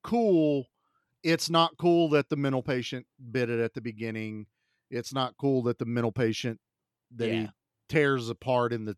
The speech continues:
Speaker 1: in the hospital. They visually look cool, but if we wanna add on the whole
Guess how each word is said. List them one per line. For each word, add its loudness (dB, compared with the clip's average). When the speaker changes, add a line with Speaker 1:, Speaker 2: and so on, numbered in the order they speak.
Speaker 1:
in -8
the -8
hospital. -4
They 8
visually 6
look -4
cool, -6
but 4
if -6
we 0
wanna 0
add 6
on 2
the -2
whole 0